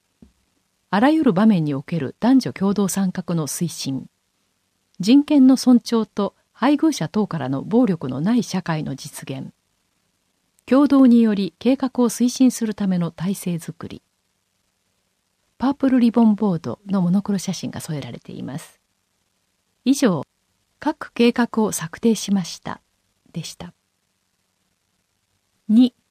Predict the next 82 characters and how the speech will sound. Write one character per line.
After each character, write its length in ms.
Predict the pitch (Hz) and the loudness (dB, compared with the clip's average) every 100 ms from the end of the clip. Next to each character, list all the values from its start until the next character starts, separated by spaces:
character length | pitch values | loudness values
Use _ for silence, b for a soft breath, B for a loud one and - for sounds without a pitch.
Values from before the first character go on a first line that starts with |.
| _ _ _ _ | _ _ _ _
認 200 | 202 302 | 4 4
証 260 | - 330 302 | 4 2 4
保 120 | 285 | 2
育 200 | 277 - | 0 -2
所、 320 | - 247 - _ 220 | -4 -4 -4 _ 4
認 180 | 302 | 4
可 160 | 311 339 | 4 0
外 220 | 240 156 | 0 0
保 160 | - 214 | 0 -2
育 180 | - 240 | 0 -4
施 100 | - | -2
設 300 | 233 - 165 | -2 -2 -4
の 220 | 143 - | -4 -2
保 100 | 247 | 0
育 180 | 269 302 | 2 4
料 160 | 240 147 | 2 2
を 60 | |
助 180 | 139 156 | -4 -6
成 180 | - 185 | -4 -4
し 180 | - 156 | -4 -6
ま 160 | 156 | -6
す。 220 | - - _ _ _ _ _ _ _ _ _ - | -10 -18 _ _ _ _ _ _ _ _ _ -4
区 100 | 330 | 0
で 120 | 285 | 2
は、 260 | 170 139 - - | 2 -4 -4 4
認 160 | 269 | 4
証 240 | 330 330 277 | 6 2 4
保 140 | 302 | 2
育 120 | 285 | 0
所 120 | - | 2
に 120 | 277 170 | 4 4
通 140 | 180 214 | 2 4
う 120 | 226 - | 4 2
お 100 | 202 | -4
子 100 | 226 | -4
さ 180 | - 220 | -2 0
ん 80 | |
の 120 | 196 180 | 2 2
保 100 | 233 | 2
育 200 | 240 254 | 2 2
料 180 | 180 | 2
を 80 | 139 | 0
支 180 | 151 175 | -6 -6
払 340 | 165 202 196 | -2 -2 0
う 60 | 147 | -2
保 140 | 147 | 0
護 100 | 196 | 4
者 160 | 247 208 | 4 2
の 100 | 160 | -2
方 280 | 165 - 185 | -4 -6 -4
に、 220 | 139 123 _ _ | -4 -6 _ _
保 140 | _ 277 | _ 2
育 200 | 294 311 | 4 4
料 180 | 254 151 | 2 2
を 80 | |
助 160 | 143 170 | -4 -6
成 180 | - 208 | -2 -2
し 120 | - | -2
て 100 | 175 | -6
い 80 | 160 | -4
ま 160 | - | -6
す。 220 | 160 - _ _ _ _ _ - | -10 -14 _ _ _ _ _ -12
新 280 | - 277 | 2 2
宿 280 | 320 311 285 | 2 0 -2
区 180 | 240 294 | -2 -4
外 220 | 349 285 | 2 2
に 140 | 185 - | 2 0
あ 120 | 190 | -2
る 160 | 180 - | -2 2
認 140 | 214 | 4
証 200 | 233 233 | 4 2
保 120 | 202 220 | 0 0
育 160 | - | 0
所 180 | - 190 | -4 -4
を 60 | 139 | -2
ご 160 | 180 | 0
利 80 | 202 | 2
用 140 | 220 | 4
の 120 | 196 190 | 4 2
場 160 | 175 | 0
合 120 | 180 | -2
も 220 | 170 165 | -2 -4